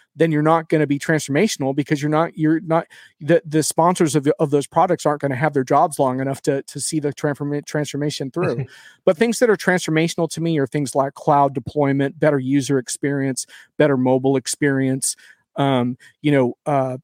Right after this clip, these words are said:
Speaker 1: connecting, uh, customers with their back end so they can see <laughs> where their orders are,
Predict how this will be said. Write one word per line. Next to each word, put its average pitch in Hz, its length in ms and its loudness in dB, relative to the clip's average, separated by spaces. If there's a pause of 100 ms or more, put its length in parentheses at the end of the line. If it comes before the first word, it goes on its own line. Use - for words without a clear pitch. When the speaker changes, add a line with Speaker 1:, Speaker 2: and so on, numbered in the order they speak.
(120)
Speaker 1:
connecting, 143 640 0 (320)
uh, 151 100 2
customers 147 520 0
with 147 120 0
their 139 100 0
back 139 300 2
end 135 160 0
so - 100 -10
they 131 80 -4
can 135 140 -8
see 147 340 -4
<laughs> - 240 -8
where 147 200 2
their 139 100 2
orders 143 380 2
are, 135 240 2